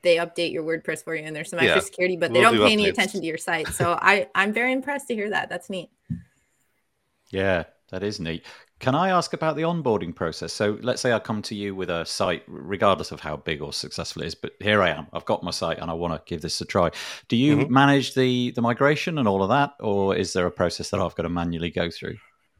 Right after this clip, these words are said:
Speaker 2: Nope, we do handle the initial migration over from a site as well.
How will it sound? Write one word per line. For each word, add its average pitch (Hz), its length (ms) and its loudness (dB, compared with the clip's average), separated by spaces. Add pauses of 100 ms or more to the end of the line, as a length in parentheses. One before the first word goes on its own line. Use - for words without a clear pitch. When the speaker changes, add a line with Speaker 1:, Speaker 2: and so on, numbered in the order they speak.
(140)
Speaker 2:
Nope, 117 280 2
we 117 200 4
do 117 140 2
handle 110 360 4
the 107 140 4
initial 107 340 0
migration 98 560 0
over 95 220 -4
from 98 260 -6
a 90 60 -10
site 95 260 -2
as 92 180 -8
well. 92 360 -2